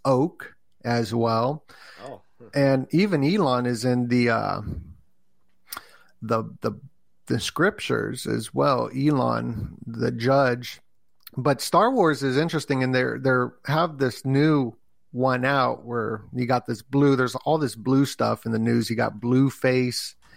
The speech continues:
Speaker 1: in trouble, Hawaii, Maui blue. And this character who's blue, um, Enoch, for example, is based off of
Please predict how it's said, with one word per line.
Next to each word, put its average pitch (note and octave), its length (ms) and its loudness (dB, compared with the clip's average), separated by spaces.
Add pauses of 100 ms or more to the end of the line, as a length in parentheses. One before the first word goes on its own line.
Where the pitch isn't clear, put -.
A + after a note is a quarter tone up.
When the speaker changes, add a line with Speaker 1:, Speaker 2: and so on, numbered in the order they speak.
(320)
Speaker 1:
in A#2 160 -2
trouble, C3 760 2 (420)
Hawaii, B2 680 2
Maui A#2+ 440 2
blue. C3 600 4 (640)
And C3+ 420 2 (180)
this D#3 280 0
character B2+ 960 0
who's B2 340 0
blue, B2+ 720 2 (520)
um, A#2+ 720 -2 (800)
Enoch, C#3 680 2
for B2 200 0
example, A#2+ 580 0
is A2+ 120 -4
based B2 500 0
off A#2+ 360 2
of A2+ 560 -2